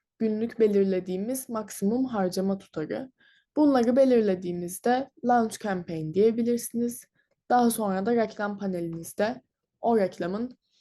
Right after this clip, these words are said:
aşağıda görüntülendiğini görebilirsiniz.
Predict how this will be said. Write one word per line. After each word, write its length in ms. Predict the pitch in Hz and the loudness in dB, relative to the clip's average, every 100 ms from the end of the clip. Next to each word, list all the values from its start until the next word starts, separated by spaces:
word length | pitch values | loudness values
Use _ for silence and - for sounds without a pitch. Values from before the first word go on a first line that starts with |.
| _ _ - | _ _ -6
aşağıda 720 | 226 196 180 175 233 226 _ _ _ _ | -4 -2 -4 2 0 0 _ _ _ _
görüntülendiğini 920 | 226 208 190 185 180 170 170 175 202 | 0 0 -2 -6 -10 -8 -8 -6 -2
görebilirsiniz. 1080 | 247 196 180 185 175 180 - - 160 - - | 0 0 0 -2 -6 -8 -10 -12 -12 -12 -20